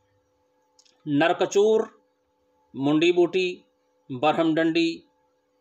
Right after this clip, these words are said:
साद कूफी, परसियाओ शां, संदल सुर्ख,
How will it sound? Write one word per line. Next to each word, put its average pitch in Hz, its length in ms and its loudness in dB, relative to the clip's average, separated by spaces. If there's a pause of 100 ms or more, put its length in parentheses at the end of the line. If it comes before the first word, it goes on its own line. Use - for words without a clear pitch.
(120)
साद 185 500 -2
कूफी, 160 760 -2 (640)
परसियाओ 151 600 0
शां, 151 460 -2 (840)
संदल 151 500 -2
सुर्ख, 165 680 -4